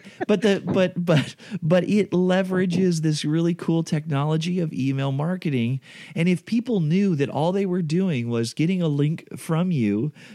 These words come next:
Speaker 2: to the next, today's, whatever it is, um, and, and it's, you know, it, it, you could, you could, you could even title it, well, you know, like, three, three ways to promote your Facebook page.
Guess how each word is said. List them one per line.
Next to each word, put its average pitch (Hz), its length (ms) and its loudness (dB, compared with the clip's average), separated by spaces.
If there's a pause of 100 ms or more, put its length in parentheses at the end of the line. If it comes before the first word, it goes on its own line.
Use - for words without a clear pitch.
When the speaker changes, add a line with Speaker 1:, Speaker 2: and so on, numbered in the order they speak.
Speaker 2:
to 180 220 2
the 151 140 2
next, 135 520 -2
today's, 147 480 2
whatever 143 500 0
it 92 120 0
is, 87 380 -2 (540)
um, 127 500 2
and, 185 220 0
and 190 120 2
it's, 202 200 0
you 214 100 -2
know, 175 160 2
it, 208 120 -2
it, 196 380 -8
you 190 180 4
could, 180 300 -2
you 175 200 0
could, 165 320 -4
you 165 160 -4
could 175 100 -4
even 190 240 -2
title 196 440 0
it, 143 200 0 (260)
well, 160 200 -4
you 160 80 -2
know, 127 100 2
like, 127 200 -2 (360)
three, 196 380 -6 (120)
three 233 360 0
ways 196 480 0
to 165 140 -2
promote 165 420 0
your 135 120 -4
Facebook 160 600 -4
page. 95 480 -2